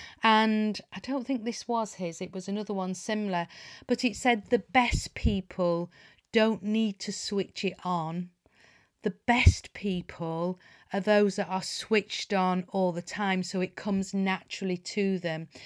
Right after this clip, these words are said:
Actually, their challenge is switching it off. And for me, that aligns with my belief that it isn't about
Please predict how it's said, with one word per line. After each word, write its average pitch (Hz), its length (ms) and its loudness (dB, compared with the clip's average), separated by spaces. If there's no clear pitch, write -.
Actually, 220 300 -2
their 208 260 0
challenge 180 460 -6
is 175 160 -8
switching 175 520 -6
it 165 180 -8
off. 160 400 -8
And 233 200 4
for 269 120 2
me, 262 520 8
that 208 220 4
aligns 214 640 2
with 196 280 0
my 214 300 2
belief 185 520 -2
that 196 200 -6
it 208 140 -6
isn't 240 360 -2
about 202 440 -2